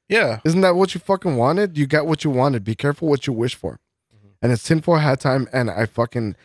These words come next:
Speaker 2: I really hope that I'm fucking way off base here.
Speaker 3: Yeah.
Speaker 2: Again. Oh, I really hope I'm way off base.
Speaker 3: Despite the value of the dollar going down and, and bringing manufacturing jobs back here, I just think that,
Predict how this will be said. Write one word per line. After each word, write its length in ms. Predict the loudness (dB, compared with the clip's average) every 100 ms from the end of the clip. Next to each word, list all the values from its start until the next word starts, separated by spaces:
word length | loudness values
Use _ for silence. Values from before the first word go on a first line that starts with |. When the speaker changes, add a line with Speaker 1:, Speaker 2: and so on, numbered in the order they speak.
| _ -4
Speaker 2:
I 60 |
really 240 | 0 2 2
hope 320 | 2 0 0
that 140 | -2
I'm 200 | -2 -4
fucking 440 | -2 -2 0 -2 -2
way 160 | -4
off 260 | -2 -4 -6
base 300 | -6 -6 -4
here. 280 | -2 -2 -4 -10 _ _
Speaker 3:
Yeah. 240 | 2 4
Speaker 2:
Again. 420 | 4 2 0 -2 -8 -2
Oh, 320 | 0 0 -4
I 40 | -2
really 260 | 0 0
hope 240 | 0 -2 -2
I'm 160 | -2
way 140 | -2 -2
off 180 | -2 -6
base. 340 | -10 -10 -16 _ -2
Speaker 3:
Despite 680 | 0 0 0 2 2 0
the 120 | -4
value 480 | -4 0 2 2 0
of 140 | 0 -4
the 60 |
dollar 320 | -2 0 2
going 320 | 0 -2 -2 0
down 500 | 2 4 2 -4 -10 _ _ _ _
and, 560 | 0 2 2 -2 -6 -6
and 260 | -2 -2 -2
bringing 380 | -4 -2 -6 -14 _ _
manufacturing 720 | -2 -2 0 0 -2 -4 -6
jobs 260 | -2 -2 -4
back 280 | -2 -2
here, 420 | -4 -4 -2 -4 -8 _ _ _ _ _ _ _ _ _ _ _ _ _ _ _ _ _ _ _ _ 0
I 200 | 2 2
just 320 | -2 -6 -2
think 340 | 0 0 -2
that, 400 | 0 4 2 0